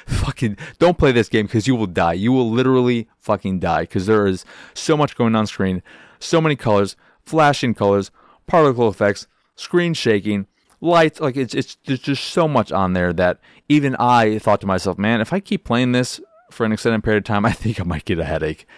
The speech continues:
'cause there is just so much going on. And the, the weird thing is that there's just, there's no feedback. You can turn on, I,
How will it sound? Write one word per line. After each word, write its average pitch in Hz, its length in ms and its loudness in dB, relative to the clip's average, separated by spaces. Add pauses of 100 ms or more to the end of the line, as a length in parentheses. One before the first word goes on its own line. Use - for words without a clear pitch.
(100)
'cause 98 160 -4
there 110 160 4
is 101 100 0
just 95 220 -6 (120)
so - 300 -4
much 98 280 -2
going 82 240 -6
on. 80 300 -6 (640)
And 113 500 2 (960)
the, 127 140 0
the 131 260 -12
weird 165 240 0
thing 175 140 0
is 214 140 2
that 127 140 0
there's 143 160 0
just, 160 180 -6
there's 127 300 -6
no 160 340 0
feedback. 113 840 -4 (120)
You 139 380 0 (200)
can 220 340 0
turn 180 240 -2
on, 190 200 2
I, 110 160 0